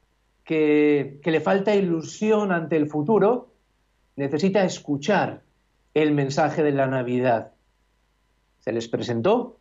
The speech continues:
el ángel del Señor y la gloria del Señor los envolvió en su luz.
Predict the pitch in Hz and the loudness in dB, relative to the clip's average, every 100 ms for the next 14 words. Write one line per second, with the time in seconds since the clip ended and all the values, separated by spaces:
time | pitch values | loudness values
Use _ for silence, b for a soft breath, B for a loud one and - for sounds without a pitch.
0 | _ - 123 151 180 170 151 151 151 180 | _ -6 -2 0 -2 -2 0 0 0 0
1 | 254 277 - _ _ _ _ _ _ _ | 2 0 -4 _ _ _ _ _ _ _
2 | 147 143 139 151 202 220 220 202 170 190 | -6 0 0 2 2 2 2 0 -2 -4
3 | 180 240 220 190 190 175 175 170 220 220 | -2 0 0 -2 -2 0 0 2 2 2
4 | - 175 180 180 208 254 - | 0 -2 -2 0 2 2 0